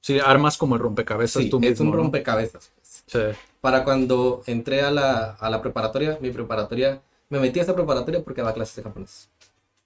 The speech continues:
Speaker 2: Y entonces, este, tuve algunos profesores, este, eh, que, que después conocí mejor, eh,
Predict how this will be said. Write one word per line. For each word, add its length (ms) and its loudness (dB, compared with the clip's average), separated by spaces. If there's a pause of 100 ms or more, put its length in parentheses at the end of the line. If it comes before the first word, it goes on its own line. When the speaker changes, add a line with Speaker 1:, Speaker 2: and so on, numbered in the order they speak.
(440)
Speaker 2:
Y 140 -2
entonces, 540 -4
este, 540 -4 (680)
tuve 180 4
algunos 320 0
profesores, 600 0
este, 680 -6 (460)
eh, 320 -8
que, 420 -6 (200)
que 100 -4
después 340 -4
conocí 320 -2
mejor, 460 0 (720)
eh, 420 -2